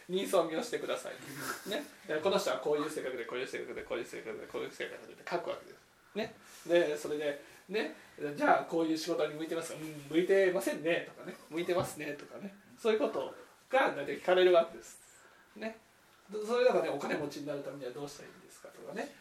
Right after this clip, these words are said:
こう、「あ、結婚相手としてどうですか？」とか、「この人はどうですか？この人はどうですか？」とか、出会い、で、いろんなこう出会いアプリとかでね、写真をバーッと送ってきて、写真をね、一つ一つ見て、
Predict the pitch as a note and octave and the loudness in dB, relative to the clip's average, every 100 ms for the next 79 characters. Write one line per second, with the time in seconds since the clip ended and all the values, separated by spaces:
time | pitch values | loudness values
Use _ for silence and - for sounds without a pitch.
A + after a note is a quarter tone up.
0 | - - D#3+ D3 - - D#3+ - G3 G3 | -18 -2 0 0 -2 -4 -4 0 -2 6
1 | G3 G3 - - - C#3 D#3+ G#3 C#3+ - | 8 8 2 -6 -6 2 8 8 8 -4
2 | - - - E3+ E3+ - D#3 C#3 D#3 - | -6 -6 -6 -2 0 0 0 0 -2 -4
3 | - - E3+ - C3+ B2+ - - - - | -8 -2 0 2 -2 -4 -6 -8 -14 -12
4 | C#3+ D3+ F#3+ G3 F3+ - - - E3+ F3 | -4 6 10 10 8 -4 -14 0 4 8
5 | G3 F3 D#3+ D#3+ D#3+ F3 E3+ D#3+ D#3+ D#3+ | 8 6 4 2 6 6 6 4 0 -2
6 | - B2 B2 A2 C#3 G3+ - - - D3+ | -4 -8 -8 -8 -4 -6 -6 -16 -10 -4
7 | - D3 E3 E3+ - - - - - - | 0 2 6 6 6 4 -2 -8 -8 -8
8 | - F3+ - D#3 E3+ D3 D#3 - F3 F#3 | -8 -4 -2 -2 0 0 0 0 -2 0
9 | F3+ - D3+ G3+ | -4 -4 0 2